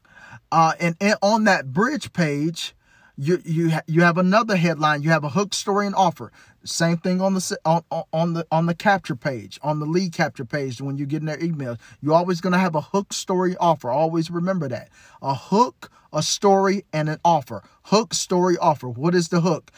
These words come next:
How to do X, Y, Z without doing A, B, C. Just, just to throw that out there. And then that's your hook. Your st-, and you, and, and, and your hook, you have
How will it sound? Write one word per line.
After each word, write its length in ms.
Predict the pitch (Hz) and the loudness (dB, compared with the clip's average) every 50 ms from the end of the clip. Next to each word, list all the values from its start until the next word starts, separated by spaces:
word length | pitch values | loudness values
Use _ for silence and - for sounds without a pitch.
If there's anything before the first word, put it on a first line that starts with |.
| - - _ | -20 -20 _
How 280 | - - 185 190 190 202 | 0 4 4 4 4 4
to 120 | 180 185 170 | 2 -2 -2
do 380 | 160 180 185 185 185 185 175 - | 0 2 2 2 2 0 2 2
X, 260 | 190 190 180 - - | 2 2 2 0 -4
Y, 280 | 170 175 180 175 175 175 | 0 2 4 4 4 2
Z 540 | 160 135 180 185 165 151 143 139 143 151 - _ _ _ _ - | 0 0 0 0 0 0 -2 -4 -8 -10 -12 _ _ _ _ -2
without 460 | 135 156 165 143 170 170 170 165 143 | 0 2 4 6 6 4 4 2 0
doing 360 | 156 170 170 165 165 160 160 - | 2 2 4 4 2 0 0 0
A, 160 | 170 175 170 156 | 2 2 4 4
B, 180 | 139 165 160 | 2 0 -2
C. 340 | 156 - - 180 156 127 110 - _ _ _ _ _ _ - - | -2 -2 -2 -2 -2 -2 -6 -12 _ _ _ _ _ _ -14 -8
Just, 360 | 131 123 165 170 - - - - _ - 139 | -4 -2 -2 -2 -4 -6 -14 -16 _ -8 -4
just 200 | 139 180 165 - | -2 -2 -2 -4
to 40 | 147 | -6
throw 200 | - - 180 160 | -4 -2 -2 0
that 140 | 156 147 143 | 0 0 0
out 220 | 147 143 135 - | 0 -2 -2 -6
there. 160 | 135 117 - - _ - - - | -10 -12 -12 -16 _ -20 -10 -4
And 160 | 165 160 151 | -2 -2 0
then 240 | 143 156 156 156 160 - - | 2 2 2 0 -2 -4 -4
that's 300 | 143 156 165 165 - - | 0 2 2 2 2 2
your 120 | 190 180 | 2 2
hook. 260 | 170 233 233 185 - _ _ - _ _ - | 2 2 0 0 -2 _ _ -20 _ _ -4
Your 140 | 139 156 156 | -2 -2 -2
st-, 280 | - - - - - _ | -2 -4 -6 -8 -10 _
and 220 | - 165 156 156 151 | -4 -4 -2 -2 -2
you, 100 | 160 165 _ | -4 -6 _
and, 240 | - 160 160 160 - - | -6 -8 -6 -6 -6 -6
and, 180 | 160 160 156 | -6 -6 -4
and 320 | 151 165 170 175 165 160 156 | -2 0 0 0 0 0 2
your 180 | 165 165 160 | 2 2 4
hook, 220 | 156 202 220 196 165 | 4 2 2 2 0
you 120 | 170 165 160 | 0 0 2
have 320 | 156 160 156 160 156 135 | 2 2 2 0 -2 -4